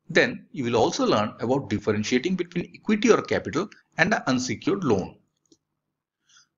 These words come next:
Now we will start our discussion with the importance of analyzing sources of fund.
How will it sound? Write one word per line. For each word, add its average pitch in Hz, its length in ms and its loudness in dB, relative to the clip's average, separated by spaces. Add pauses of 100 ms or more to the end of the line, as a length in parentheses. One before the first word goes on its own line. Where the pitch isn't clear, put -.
(120)
Now 247 100 4
we 294 80 4
will 240 140 -2
start 269 280 4
our 269 140 0
discussion 117 540 -2
with 120 100 2
the - 180 0
importance 185 540 2
of 127 140 -2
analyzing 104 480 0
sources - 480 -4
of 240 120 -4
fund. - 220 0